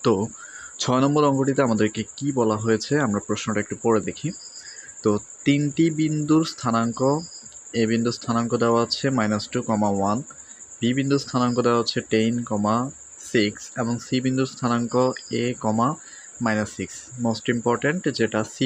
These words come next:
বিন্দুর স্থানাঙ্ক এ, কমা, মাইনাস সিক্স। এখন তিনটা বিন্দুর স্থানাঙ্ক দিয়ে আমাদেরকে বলা আছে যদি এ বি equal to বি সি হয়, এ বি আর বি সি যদি সমান হয় তবে এই যে এ, এ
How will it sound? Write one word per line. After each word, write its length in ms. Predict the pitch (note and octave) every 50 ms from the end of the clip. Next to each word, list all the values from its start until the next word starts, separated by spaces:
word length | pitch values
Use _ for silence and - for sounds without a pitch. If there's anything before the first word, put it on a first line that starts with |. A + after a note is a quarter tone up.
| B2+ C3
বিন্দুর 220 | C3 B2 B2+ B2+ -
স্থানাঙ্ক 320 | - A#2+ G#2 G2 F#2+ F2+ F2+ F2 - - - - - - - - - - - - A#2 A#2
এ, 20 | A#2+ C3 B2+
কমা, 220 | B2+ A2+ A2 A2+ B2 C3
মাইনাস 260 | A#2+ G#2+ G#2 A2 A2 - - -
সিক্স। 220 | D3 A2+ - - - - - - - - - - - - - A2+ A2+
এখন 260 | - - D3+ C#3+ B2+ C3 C#3+ - - - - - - - - C3 B2+ - - - - - - - - - - - - - - - - -
তিনটা 300 | C3 B2+ C3 B2+ - D3 C#3+ D3
বিন্দুর 240 | D3 C#3+ D3 D3+ D3
স্থানাঙ্ক 360 | - - A#2 A2 A2+ A2+ A2 B2 A#2+ B2
দিয়ে 120 | B2+ B2+ A#2+ A2
আমাদেরকে 360 | G#2+ G#2 G#2+ A2 - B2 B2 A2+ G#2 G2
বলা 160 | F#2+ G#2 G#2+ G#2
আছে 180 | G2 - - A2 A2 G#2+ A2 B2
যদি 300 | C3 D3 C#3+ C3 B2 C#3 G3 - - - - - - - - - - - - B2 B2 B2+
এ 40 | C3+ C#3+ C#3+ C#3
বি 140 | D3 D3+ D#3 D#3 C#3+ -
equal 220 | - - B2 A#2 A#2 A2+
to 60 | B2 A#2 A2
বি 80 | A2+ A2 -
সি 100 | - A2 G#2+ -
হয়, 160 | F#2 - - - - - - - - - - - - A2+
এ 20 | G#2 G#2
বি 100 | A2+ B2 D3 E3 - - - - - - - - G#2
আর 80 | G#2 G#2 G2+ G2+
বি 80 | A2+ A2 -
সি 80 | C3 B2+ C3
যদি 160 | B2+ C3 C#3 - -
সমান 240 | A#2 A2+ A2+ A#2+ A#2+ A#2 G#2 -
হয় 200 | A2 A#2 D3 D#3+ - - - - - - - - -
তবে 260 | C3+ C#3 C3+ C3 B2+ D3+ F3 - - - - - - A#2+ B2
এই 80 | C3 C3 -
যে 100 | D3 D3+ C#3+ - - - C#3+ C#3 B2+
এ, 20 | A2+ A#2 C3 - - - - - - -
এ 20 | A#2+